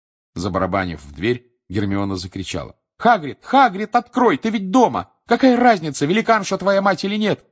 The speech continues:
Плюнь ты на эту писаку, Скитер! Открывай, Хагрид, ты же..."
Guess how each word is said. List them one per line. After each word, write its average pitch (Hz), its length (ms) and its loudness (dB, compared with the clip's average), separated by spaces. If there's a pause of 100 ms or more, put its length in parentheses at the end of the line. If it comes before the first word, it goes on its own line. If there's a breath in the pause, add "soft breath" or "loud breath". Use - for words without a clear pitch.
(140)
Плюнь 240 340 2
ты 196 120 -4
на 214 100 2
эту 202 240 2
писаку, 220 460 0
Скитер! 165 440 -2 (100)
Открывай, 262 560 2
Хагрид, 190 500 0
ты 254 160 2
же..." 214 260 0